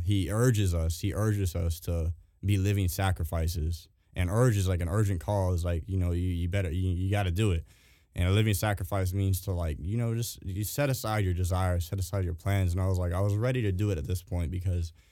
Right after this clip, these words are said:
he saved my life probably countless handful of times by this point. Even as I know about him, I'm still rebelling. He continues to seek me,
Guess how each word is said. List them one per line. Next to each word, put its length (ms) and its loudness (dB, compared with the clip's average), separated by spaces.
he 140 -4
saved 320 0
my 100 -2
life 380 0
probably 400 0
countless 580 -2
handful 520 -2
of 100 -2
times 280 0
by 160 -2
this 180 -2
point. 340 -2
Even 240 6
as 240 2
I 120 2
know 380 2
about 400 2
him, 220 2
I'm 160 2
still 220 -2
rebelling. 420 2
He 140 2
continues 560 -2
to 80 -4
seek 320 -4
me, 220 -2